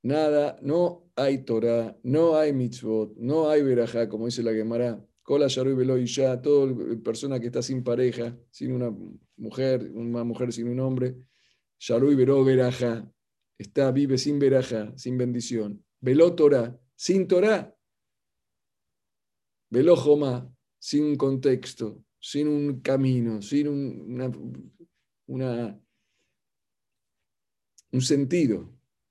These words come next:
es lo que dice la Gemara. Por eso no hay algo más importante que la pareja. En un momento determinado, ¿no? O sea, después que uno se casa. Mientras uno no está casado, tiene que aprovechar para hacer otras cosas.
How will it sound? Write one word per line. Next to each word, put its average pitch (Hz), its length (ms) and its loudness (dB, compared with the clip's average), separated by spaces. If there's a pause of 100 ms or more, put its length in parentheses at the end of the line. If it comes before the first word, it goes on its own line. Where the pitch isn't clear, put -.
es 117 80 -2
lo 123 80 0
que 139 80 -2
dice 147 160 -2
la 156 60 4
Gemara. 175 360 -4 (460)
Por 151 120 -6
eso 156 120 -4
no 175 120 -2
hay 240 140 4
algo 151 120 6
más 113 180 -4
importante 101 580 -8
que 87 120 -16
la 85 120 -12
pareja. - 380 -16 (880)
En 87 180 -12
un 101 80 -6
momento 131 420 0
determinado, 117 640 0
¿no? 135 120 -2
O 139 40 -2
sea, 131 180 -2
después 139 320 -2
que - 80 -2
uno 127 140 0
se 110 180 -6
casa. 90 420 0 (1160)
Mientras - 340 -12
uno 135 140 -2
no 131 80 0
está 131 160 -2
casado, 208 340 6
tiene 139 160 -2
que 127 60 0
aprovechar 127 320 2
para 131 100 4
hacer 131 140 2
otras 131 220 0
cosas. 101 500 0